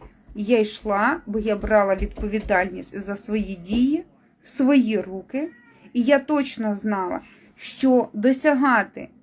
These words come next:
успіху в М Л М бізнесі можна тоді, коли прокачувати свій навик спілкування з людьми. Все, по-іншому ніяк не буде. Ви спілкуєтеся з людьми,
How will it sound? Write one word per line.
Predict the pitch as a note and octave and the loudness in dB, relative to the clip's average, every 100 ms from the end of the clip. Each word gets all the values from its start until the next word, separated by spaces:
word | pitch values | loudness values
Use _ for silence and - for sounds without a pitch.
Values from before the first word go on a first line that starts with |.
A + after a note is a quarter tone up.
| _ | _
успіху | C#4+ C4+ - G3 - G3 | 0 0 -2 -10 -16 -8
в | G#3 | -2
М | A3 | 0
Л | A#3 A#3 | 0 2
М | G#3+ | 0
бізнесі | G#3+ C#4+ C#4 D4 A#3+ | 2 2 2 2 0
можна | A3+ A#3+ A3 A3 | 0 0 0 -4
тоді, | G#3+ A#3+ G3+ G#3 C#4+ - _ _ _ _ _ | 0 -2 0 0 0 0 _ _ _ _ _
коли | - C#4+ D4 C#4+ | 2 4 4 2
прокачувати | C#4 C#4 C4+ C#4 C#4+ D#4+ F#4 F#4+ - F4+ | 2 2 2 4 4 4 0 -4 -2 -6
свій | - A3+ A3 | -4 -4 -2
навик | G#3+ C4 F4+ - | 0 2 0 -6
спілкування | - A3 G#3 A3 A3+ B3+ A#3+ | -12 -10 -10 -6 0 2 0
з | - - | -2 -14
людьми. | - - - _ _ _ _ _ _ _ _ _ _ _ | -14 -16 -18 _ _ _ _ _ _ _ _ _ _ _
Все, | - - C4+ G#3+ | -6 2 4 4
по-іншому | - A#3 D4 F4 A#3+ G#3+ | 2 2 4 2 -2 -4
ніяк | G3+ G3+ A3 | -2 -2 -4
не | G#3+ G#3 | -6 -10
буде. | - - - _ _ _ _ _ - | -10 -18 -20 _ _ _ _ _ -4
Ви | G#3 A#3 | 0 0
спілкуєтеся | - G#3 F#3+ - G3 G3+ A3+ B3 C4+ | -2 -10 -10 -8 -6 -6 -6 -4 -2
з | B3 | 0
людьми, | B3 A#3+ A#3+ | 0 2 0